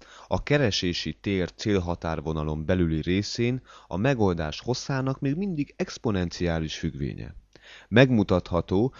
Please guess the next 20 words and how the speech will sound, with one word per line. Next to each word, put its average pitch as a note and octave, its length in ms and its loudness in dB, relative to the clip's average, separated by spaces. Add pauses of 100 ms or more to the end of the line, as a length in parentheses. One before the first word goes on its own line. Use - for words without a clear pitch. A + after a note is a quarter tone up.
hogy F#2 220 2
az F2 160 4
exponenciális G2+ 1000 0
növekedéssel F2 800 -2
mindenképpen F#2+ 680 -2
szembe E2 360 -2
kell D#2+ 200 -4
néznünk, F#2+ 540 0 (260)
kivéve, A2 600 4 (200)
ha F#2 160 6
a F2+ 80 4
heurisztikus F#2 840 0
függvényünk F#2+ 560 0
hibája G2 640 0
legfeljebb F#2+ 560 0
az E2+ 140 2
aktuális E2+ 680 -2
útköltség E2+ 760 -4
logaritmusával C#2 1040 -4
nő. C2 320 -10